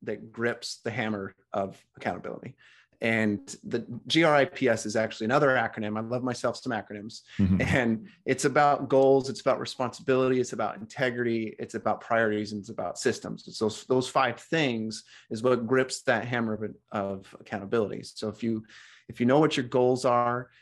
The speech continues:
Speaker 1: and you have a responsibility mindset and you maintain integrity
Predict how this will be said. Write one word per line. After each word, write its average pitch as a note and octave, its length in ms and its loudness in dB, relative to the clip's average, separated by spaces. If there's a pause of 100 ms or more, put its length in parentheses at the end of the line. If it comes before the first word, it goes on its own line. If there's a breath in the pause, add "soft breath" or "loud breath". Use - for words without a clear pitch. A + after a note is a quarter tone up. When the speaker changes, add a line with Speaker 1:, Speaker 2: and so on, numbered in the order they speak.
(140)
Speaker 1:
and G#2+ 100 -4
you G2+ 60 -2
have C3+ 300 -2
a C#3 60 4
responsibility A#2 840 -4
mindset G#2 760 -4
and G2+ 80 -12
you G2+ 80 -4
maintain B2 600 -4
integrity G#2+ 800 -4